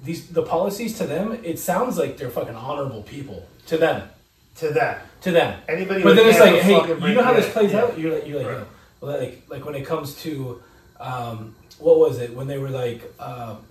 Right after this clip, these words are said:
Speaker 1: "Oh, we're, we're gonna make it so that husbands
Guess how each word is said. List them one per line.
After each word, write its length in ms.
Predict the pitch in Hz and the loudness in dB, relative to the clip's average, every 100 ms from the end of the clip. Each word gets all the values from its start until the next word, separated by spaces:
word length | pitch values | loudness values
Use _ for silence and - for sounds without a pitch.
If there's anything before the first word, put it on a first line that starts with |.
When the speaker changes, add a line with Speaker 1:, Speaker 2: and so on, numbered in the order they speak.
| _ _ _ _ _ _ _ _ _ _ _ _ _ _ _ - | _ _ _ _ _ _ _ _ _ _ _ _ _ _ _ -4
Speaker 1:
"Oh, 340 | 160 135 - - | -2 -2 -8 -12
we're, 160 | 147 151 | -8 -2
we're 160 | 156 | -2
gonna 240 | 165 170 156 | 0 -2 -4
make 240 | 143 147 | -6 -8
it 140 | 156 143 | -8 -8
so 140 | 165 | -10
that 280 | 120 120 120 - _ _ _ _ _ _ _ | -8 -8 -10 -16 _ _ _ _ _ _ _
husbands 920 | - 180 180 151 156 139 135 - - | -6 -4 -4 -6 -8 -8 -10 -12 -18